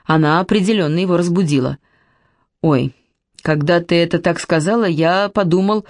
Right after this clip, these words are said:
стоит ли возвращаться к этому вопросу».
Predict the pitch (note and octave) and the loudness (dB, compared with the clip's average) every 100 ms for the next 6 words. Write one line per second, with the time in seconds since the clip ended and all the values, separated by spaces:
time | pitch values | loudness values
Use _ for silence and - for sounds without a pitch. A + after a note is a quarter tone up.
0 | - - _ _ _ - - F3 F3 F#3 | -18 -20 _ _ _ -20 -4 0 2 0
1 | A3 A#3 A3 G3 G#3 G#3 F3+ D3+ - F3 | 0 0 0 0 -2 -2 -2 -2 -4 -2
2 | F3 F3 F#3 G#3+ - D3+ C#3 - C#3+ | -2 0 0 -2 -2 -2 -2 -6 -10